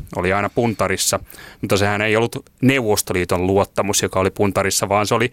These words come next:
Suomen luottamus, joka oli puntarissa, ja se oli Neuvostoliiton puntarissa, ja meidän tuli suhtautua ystävällismielisesti tähän ystävällismieliseen kansaan.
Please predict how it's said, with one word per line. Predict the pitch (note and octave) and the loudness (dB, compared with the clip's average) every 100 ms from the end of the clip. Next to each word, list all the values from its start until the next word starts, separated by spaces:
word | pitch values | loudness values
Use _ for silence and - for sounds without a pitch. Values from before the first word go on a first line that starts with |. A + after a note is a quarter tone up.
| - _ - | -8 _ -4
Suomen | - D#3 C3+ A2 F#2+ | 2 4 4 0 -2
luottamus, | F#2 F#2 - G2 G2 - | 0 0 0 -2 0 0
joka | F#2+ G2 | 2 0
oli | F#2+ | 0
puntarissa, | G#2 F#2+ F#2+ F#2 F#2+ G#2+ | 0 0 0 -2 -2 0
ja | |
se | G#2 | 2
oli | A2+ | 2
Neuvostoliiton | D3+ C#3+ A2+ - F2 E2+ F2 | 2 2 0 -2 -8 -6 -6
puntarissa, | - F#2 F#2+ F#2+ - G#2+ | -6 -6 -2 -2 0 0
ja | G#2+ | 0
meidän | C3+ C3 | 0 0
tuli | A#2+ G#2 | -2 -4
suhtautua | G#2 - G#2+ - A2 | -4 -2 -2 2 4
ystävällismielisesti | C3 - A#2 G#2+ G2 G#2 G#2 F#2+ F#2 - - - | 4 2 0 0 -2 0 0 0 -2 -4 -6 -2
tähän | A2 G2 G2 - - | -2 -2 -4 -8 -2
ystävällismieliseen | B2+ - G#2 G2 F#2 F#2+ F#2+ G#2+ A#2+ | 0 2 0 -2 -2 -2 0 0 0
kansaan. | E3 G2+ - - | 0 -2 -6 -12